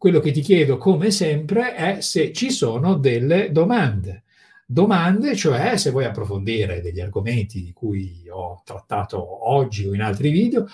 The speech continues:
se vuoi approfondire cose a cui ho semplicemente accennato, ebbene scrivilo qua sotto, io sarò super felice di girare dei video.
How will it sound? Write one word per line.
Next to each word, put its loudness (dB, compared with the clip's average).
se 0
vuoi 6
approfondire 2
cose 2
a -4
cui 2
ho -2
semplicemente -4
accennato, -4
ebbene -6
scrivilo 0
qua -2
sotto, -6
io -2
sarò -10
super -2
felice -2
di -6
girare -2
dei 2
video. 4